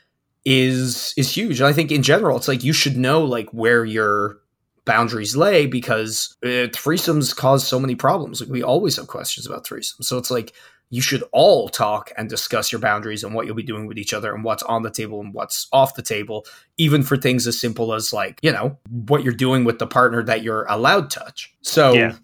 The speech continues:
Speaker 1: yes, he definitely should have clarified things. Uh, and this is pretty fucked up, and you are in no way wrong for feeling betrayed and hurt, and it, she took your kind of any consideration from you and threw it out the window, and that sucks.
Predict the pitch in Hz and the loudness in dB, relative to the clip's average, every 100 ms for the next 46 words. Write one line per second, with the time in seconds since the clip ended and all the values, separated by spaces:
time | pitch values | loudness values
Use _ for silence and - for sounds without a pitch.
0 | _ - 202 - - 156 139 143 139 127 | _ 2 2 2 0 0 4 2 2 0
1 | 120 120 107 170 170 165 156 151 160 160 | 0 -2 4 6 6 6 4 4 4 2
2 | 147 - _ _ _ _ - 127 123 120 | -2 -6 _ _ _ _ 0 2 4 4
3 | 135 - - 160 151 151 170 165 127 123 | 2 0 2 0 2 2 4 4 4 2
4 | 131 131 127 123 120 120 127 135 123 120 | 4 4 4 4 2 4 4 4 4 4
5 | 123 120 120 127 175 143 131 127 120 123 | 4 0 2 4 4 4 2 -4 -4 -2
6 | 120 113 110 - 123 120 113 113 127 151 | 0 -2 -6 -2 0 0 -2 -2 2 2
7 | 131 - 120 113 110 107 104 - - - | 2 -2 -2 0 0 -4 -8 -8 -10 -10
8 | 127 120 - 139 120 _ _ - 139 139 | -10 -6 -4 -4 -6 _ _ 0 2 2
9 | - 139 139 139 127 120 127 131 139 - | 2 2 4 2 0 0 0 0 0 -2
10 | 127 127 120 120 117 120 180 143 110 107 | 0 0 0 -6 -4 0 2 0 -4 -6
11 | - 123 127 123 156 147 120 107 - - | -4 -2 -2 -2 -2 -4 -6 -8 -4 -4
12 | - - - | -4 -6 -12